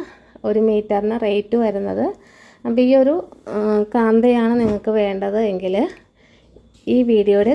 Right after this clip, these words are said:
സ്ക്രീൻഷോട്ട് എടുത്ത് സ്ക്രീനിൽ കാണുന്ന WhatsApp നമ്പറിലേക്ക് അയച്ചു തരിക. നെക്സ്റ്റ് വന്നിട്ടുള്ളത് ഇതുപോലെ നല്ല ഭംഗിയുള്ളൊരു പ്രിൻ്റാണ് കേട്ടോ. നല്ല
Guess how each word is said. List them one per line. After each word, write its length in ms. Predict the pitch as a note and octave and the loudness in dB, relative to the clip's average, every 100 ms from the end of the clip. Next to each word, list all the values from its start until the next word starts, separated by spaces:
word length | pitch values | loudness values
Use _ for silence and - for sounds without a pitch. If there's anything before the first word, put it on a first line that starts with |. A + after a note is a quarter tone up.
| D4 | -2
സ്ക്രീൻഷോട്ട് 580 | - A#3+ F#3+ G3+ G3 F#3 | -4 -2 -2 -4 -6 -6
എടുത്ത് 220 | F#3 - A#3 C4+ | -8 -6 -6 -6
സ്ക്രീനിൽ 320 | - C4 A3+ | -6 -4 -2
കാണുന്ന 300 | G#3 F#3 F#3+ G#3+ | -2 -2 0 0
WhatsApp 400 | G#3 F#3+ - G3+ G3+ | -2 -4 -6 -8 -4
നമ്പറിലേക്ക് 520 | F#3+ F#3+ F#3 F3+ A3+ A3+ | -4 -4 -4 -6 -4 -4
അയച്ചു 260 | F#3 - F#3 | -4 -6 -8
തരിക. 260 | F3 E3+ - - _ _ _ _ _ _ _ _ _ _ _ _ _ _ _ _ _ _ _ _ _ _ _ _ _ _ _ _ _ - _ _ _ _ _ _ _ _ _ _ _ _ _ _ _ _ _ _ _ A#3 | -6 -8 -10 -16 _ _ _ _ _ _ _ _ _ _ _ _ _ _ _ _ _ _ _ _ _ _ _ _ _ _ _ _ _ -20 _ _ _ _ _ _ _ _ _ _ _ _ _ _ _ _ _ _ _ 0
നെക്സ്റ്റ് 280 | A#3 - C#4 | 0 0 0
വന്നിട്ടുള്ളത് 540 | C4 A#3 A#3 A3 G#3+ D4 G4+ - - G#3+ | 2 0 0 -2 0 -2 -6 -18 -8 -4
ഇതുപോലെ 420 | G#3 G#3 G3+ A3 A3+ G3+ | -4 -4 -4 -4 -4 -4
നല്ല 200 | G#3+ B3+ A#3+ | 0 0 0
ഭംഗിയുള്ളൊരു 600 | G#3 G#3+ B3+ A#3+ G#3+ G#3 | 0 0 0 0 -2 -2
പ്രിൻ്റാണ് 400 | G3+ F3+ F3 E3+ E3 | -6 -8 -8 -12 -12
കേട്ടോ. 200 | E3+ E3+ | -14 -14
നല്ല 180 | F#3+ G3+ | -10 -6